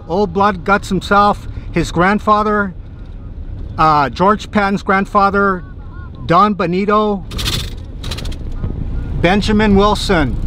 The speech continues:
And I, what I'm gonna do is I'm gonna take you fans of El Bandito himself, Old Blood and Guts, and the old man,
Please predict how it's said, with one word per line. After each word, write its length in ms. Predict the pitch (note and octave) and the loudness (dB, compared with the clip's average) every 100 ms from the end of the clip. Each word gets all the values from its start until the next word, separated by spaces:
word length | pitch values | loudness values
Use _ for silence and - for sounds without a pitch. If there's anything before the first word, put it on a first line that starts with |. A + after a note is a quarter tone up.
| - - - - - - | -4 -6 -6 -6 -6 -2
And 200 | D#3 D#3+ | 4 6
I, 100 | E3 | 4
what 220 | F3 E3+ | 4 2
I'm 120 | E3+ G#3 | 4 4
gonna 180 | A3+ F3+ | 4 4
do 180 | A#3 | 2
is 140 | A3 G#3+ | 2 2
I'm 100 | G3 | 2
gonna 160 | A3+ | 2
take 340 | G#3+ - A3 - | 2 2 0 2
you 360 | A#3 A#3 G#3+ - - | 2 2 0 -6 -2
fans 680 | G3+ G#3+ A3+ A3 - - - - | 2 4 6 4 0 -6 -8 -2
of 180 | D#3 D3+ | 0 4
El 180 | F3+ F#3+ | 4 2
Bandito 560 | G#3+ G#3 G#3 A3+ A3+ | 0 0 0 4 4
himself, 560 | G#3 F3 - G#3+ A3+ - - - - - - - - - - | 4 0 2 6 4 4 -4 -10 -8 -8 -8 -8 -6 -6 0
Old 240 | F3 G#3+ | 2 2
Blood 200 | G#3+ A3+ | 4 2
and 140 | A3 F#3+ | 2 0
Guts, 380 | G#3+ A3+ A3 G#3 | 2 2 0 -2
and 120 | F3 | 0
the 120 | F#3 | 2
old 200 | A3 A3 | 4 4
man, 460 | G3+ G#3 A3 G#3+ | 4 4 2 0